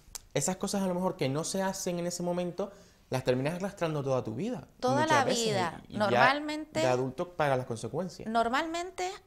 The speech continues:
Speaker 2: eh, la vida nos va preparando para perder a nuestros seres queridos
Speaker 1: Ujú.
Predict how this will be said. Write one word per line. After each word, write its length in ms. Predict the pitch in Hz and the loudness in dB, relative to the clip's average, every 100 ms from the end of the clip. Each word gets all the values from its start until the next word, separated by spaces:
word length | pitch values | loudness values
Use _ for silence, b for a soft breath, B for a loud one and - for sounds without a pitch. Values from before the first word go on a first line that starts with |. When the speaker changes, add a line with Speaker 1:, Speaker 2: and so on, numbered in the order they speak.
| _ | _
Speaker 2:
eh, 200 | 226 220 220 | -4 -2 2
la 180 | 214 190 | 2 2
vida 400 | 262 285 233 440 - _ _ - | 0 2 2 0 -8 _ _ -8
nos 180 | 220 214 | -2 2
va 160 | 220 | 2
preparando 560 | 226 277 262 269 277 269 | 2 4 4 4 0 2
para 200 | 240 226 | 2 4
perder 300 | 208 208 233 | 2 2 0
a 60 | 240 | 0
nuestros 320 | 240 - 214 | -4 -6 -4
seres 280 | - 240 - | -2 -2 -4
queridos 640 | - 220 233 247 220 160 | -4 -4 -2 -2 -2 -4
Speaker 1:
Ujú. 300 | 139 135 | -8 -12